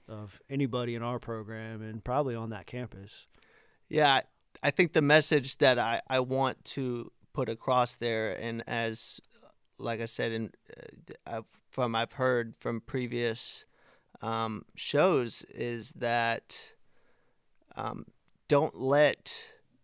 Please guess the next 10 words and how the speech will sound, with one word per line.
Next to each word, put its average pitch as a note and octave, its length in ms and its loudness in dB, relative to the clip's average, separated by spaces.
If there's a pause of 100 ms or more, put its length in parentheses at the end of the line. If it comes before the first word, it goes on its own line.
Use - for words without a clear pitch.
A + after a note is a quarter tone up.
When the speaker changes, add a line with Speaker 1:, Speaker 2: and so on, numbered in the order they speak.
(120)
Speaker 2:
your B2 260 -2
past C3 800 0 (160)
define C3 480 -2
who C#3 160 -2
you D3 220 2
are C3 360 4
as B2+ 200 -2
a - 40 -10
person, B2+ 720 -4 (760)
um, A#2 460 -2